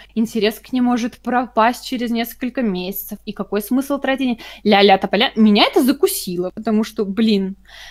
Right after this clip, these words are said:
все, мне кажется, многие, девяносто девять процентов, кто играет в четверку, они до этого играли в тройку. Если возраст позволяет, они еще играли и в двойку. И говорить о том, что Sims — это недостойная игра,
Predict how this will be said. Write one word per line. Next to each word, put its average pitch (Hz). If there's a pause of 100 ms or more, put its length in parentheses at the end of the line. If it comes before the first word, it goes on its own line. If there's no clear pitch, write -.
(140)
все, -
мне 302
кажется, 240
многие, 233
девяносто 214
девять 226
процентов, 220
кто -
играет 196
в -
четверку, 196
они 180
до 180
этого 175
играли 175
в -
тройку. 226 (680)
Если 247
возраст 220
позволяет, 202
они 190
еще 190
играли 180
и 190
в 175
двойку. 196 (340)
И 202
говорить 254
о 226
том, 233
что 214
Sims — -
это 190
недостойная 254
игра, 214